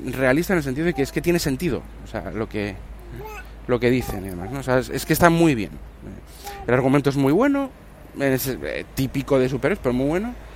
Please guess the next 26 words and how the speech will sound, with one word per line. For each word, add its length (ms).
Y 100
la 120
verdad 180
es 100
que 480
cuando 280
luchan 260
juntos 260
es 60
memorable 480
y 40
demás, 200
o 40
sea, 80
es 80
que 80
está 140
muy 140
bien. 160
Es 80
que 80
yo 60
les 80
la 80
recomiendo, 320
Defenders, 640